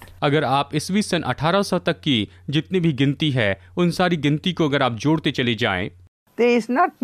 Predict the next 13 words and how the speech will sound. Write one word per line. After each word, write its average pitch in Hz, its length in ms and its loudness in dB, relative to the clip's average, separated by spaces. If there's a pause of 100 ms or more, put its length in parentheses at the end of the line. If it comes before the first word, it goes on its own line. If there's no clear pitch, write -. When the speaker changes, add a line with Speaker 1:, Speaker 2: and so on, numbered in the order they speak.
(120)
Speaker 2:
much 277 340 -2
development 170 760 0 (300)
taken 185 340 2 (100)
place 165 380 2 (160)
in 165 160 -4
the 147 100 0
world। 123 340 0
Speaker 1:
तो 160 80 0
आप 123 240 0
पाएंगे 139 420 0
कि 147 140 -2
संसार 151 540 0
में 131 300 2